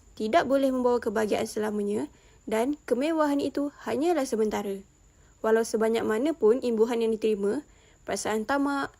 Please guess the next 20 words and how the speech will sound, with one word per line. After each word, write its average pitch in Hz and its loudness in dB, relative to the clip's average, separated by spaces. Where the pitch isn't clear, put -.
takut 262 2
tak 220 0
akan 330 2
pernah 220 0
hilang. 208 -4
Tetapi, 214 -4
rezeki 226 2
yang 294 -4
halal 269 -4
walaupun 226 0
sederhana, 220 -2
rezeki 240 2
yang 226 -4
berkat 240 2
itulah 285 -2
yang 214 0
akan 220 -4
membawa 214 -2
kita 214 -6
kepada 208 -4